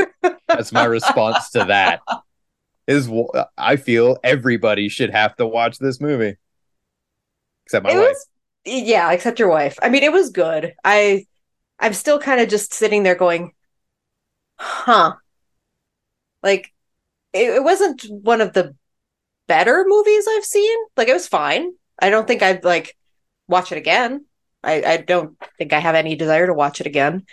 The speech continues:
Speaker 2: but not because it was, like, it scared me so bad, but just because I don't know if I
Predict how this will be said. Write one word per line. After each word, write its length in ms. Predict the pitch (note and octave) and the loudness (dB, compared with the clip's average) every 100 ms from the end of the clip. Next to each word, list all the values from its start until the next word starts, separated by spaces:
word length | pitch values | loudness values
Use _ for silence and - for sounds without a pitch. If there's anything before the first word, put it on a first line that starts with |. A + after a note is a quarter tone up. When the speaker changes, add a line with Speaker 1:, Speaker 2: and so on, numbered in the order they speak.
| - - _ | -20 -20 _
Speaker 2:
but 100 | F3+ | -4
not 240 | F3+ F#3 F#3 | 2 2 0
because 340 | F#3+ F#3 E3 | 0 0 2
it 100 | D#3+ | 0
was, 160 | D3+ D#3 | -2 -2
like, 160 | D#3 C3 | -2 -2
it 140 | - | -4
scared 400 | - F#3 E3+ F#3 | -4 0 0 2
me 100 | G#3+ | 0
so 160 | G#3 A3 | 0 2
bad, 240 | A3 G#3+ | 2 2
but 100 | E3+ | 0
just 160 | F3 - | -2 -4
because 240 | F#3 F3 | -2 0
I 80 | F#3+ | 0
don't 180 | D4+ G#4+ | 0 0
know 120 | F#4 | 2
if 80 | C#4 | 0
I 160 | G#3 | -2